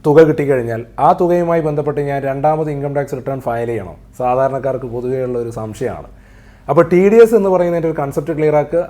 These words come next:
അതേപോലെ ഇൻകം ടാക്സ് റിട്ടേണുമായിട്ട് ബന്ധപ്പെട്ട ബാധ്യത എന്താണെന്ന് ക്ലിയർ ആക്കുക. ഇതാണ് ഈ വീഡിയോയുടെ പർപ്പസ്. ഇത് നിങ്ങൾ പറ്റുന്ന ആൾക്കാർക്കൊക്കെ ഒന്ന് ഷെയർ ചെയ്ത് കൊടുക്കുക. നിയമങ്ങളെക്കുറിച്ച് ഒരു അവയർനെസ് ഉണ്ടാവുക എന്നുള്ളത് എല്ലാ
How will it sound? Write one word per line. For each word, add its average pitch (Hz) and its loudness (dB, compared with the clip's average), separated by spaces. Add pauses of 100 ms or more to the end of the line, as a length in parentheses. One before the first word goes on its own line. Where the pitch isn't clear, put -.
അതേപോലെ 135 -2
ഇൻകം 135 -4
ടാക്സ് 131 -4
റിട്ടേണുമായിട്ട് 123 -4
ബന്ധപ്പെട്ട 117 -6
ബാധ്യത 117 -4
എന്താണെന്ന് 113 -8
ക്ലിയർ 101 -6
ആക്കുക. 95 -12 (100)
ഇതാണ് 117 -6
ഈ - -8
വീഡിയോയുടെ 117 -2
പർപ്പസ്. 120 -6
ഇത് 123 -8
നിങ്ങൾ 123 -6 (100)
പറ്റുന്ന 127 -8
ആൾക്കാർക്കൊക്കെ 117 -6
ഒന്ന് 110 -10
ഷെയർ 107 -4
ചെയ്ത് 120 -4
കൊടുക്കുക. 110 -8 (540)
നിയമങ്ങളെക്കുറിച്ച് 175 2
ഒരു 165 2
അവയർനെസ് 156 0
ഉണ്ടാവുക 135 -2
എന്നുള്ളത് 127 -4
എല്ലാ 113 -4